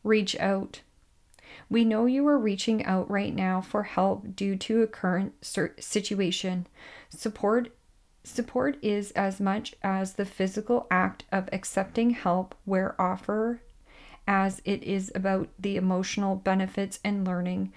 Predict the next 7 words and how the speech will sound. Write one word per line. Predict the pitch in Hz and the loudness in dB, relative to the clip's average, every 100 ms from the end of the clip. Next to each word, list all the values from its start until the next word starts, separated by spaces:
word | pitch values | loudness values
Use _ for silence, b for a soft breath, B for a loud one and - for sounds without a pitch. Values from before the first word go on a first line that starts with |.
| B B B | B B B
that | - 190 - - | 0 0 0 -4
it's | 196 190 - | -4 -2 -4
truly | - 214 208 226 - | -6 -2 0 0 -2
okay | 226 - 196 | -4 -2 -2
to | 196 - 202 | -2 -2 -2
accept | - - 202 - | -2 -2 -2 -2
support, | - - 233 - 190 190 - | -6 -8 -6 -2 0 0 -4